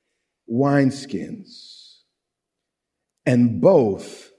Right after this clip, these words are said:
are preserved. Pay attention. God cares about the wine and the wineskin. So sometimes he has to hold back his blessing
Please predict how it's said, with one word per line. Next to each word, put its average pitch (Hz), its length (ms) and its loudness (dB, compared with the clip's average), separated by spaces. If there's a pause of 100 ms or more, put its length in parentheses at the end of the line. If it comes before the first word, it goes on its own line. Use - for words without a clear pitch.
(280)
are 110 520 -2 (360)
preserved. - 680 -14 (1400)
Pay 175 120 -2
attention. 156 460 -8 (680)
God 156 280 0
cares 139 240 -2
about 113 220 -2
the 101 100 0
wine 147 600 -2
and 131 680 -4 (1000)
the 101 80 -4
wineskin. - 680 -12 (1400)
So - 200 -4
sometimes 240 920 0
he 226 120 0
has 190 160 2
to 151 100 0
hold 254 420 4
back 214 240 0
his 175 180 0
blessing 170 560 -4